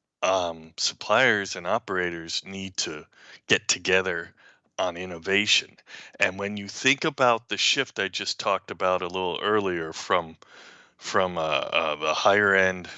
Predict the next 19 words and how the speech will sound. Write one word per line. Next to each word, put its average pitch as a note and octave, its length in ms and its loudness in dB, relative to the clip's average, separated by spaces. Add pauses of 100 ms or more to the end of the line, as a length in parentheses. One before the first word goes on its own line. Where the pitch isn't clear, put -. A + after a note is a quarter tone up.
(160)
element E2+ 520 -4 (140)
of D#2+ 380 -10
the - 160 -18
food F2 240 -10
service D#2 540 -6
to - 180 -4
the E2 280 -2 (720)
lower G#2+ 380 6
end, D#2+ 300 -4 (560)
um, F#2 400 0 (220)
the G2+ 80 -12
lower C#3+ 360 4
end G2+ 380 0
doesn't B2 300 -2
have B2 260 -6
chefs, - 500 -2
so - 380 -4
to F#2 100 -8
speak. F2+ 480 -10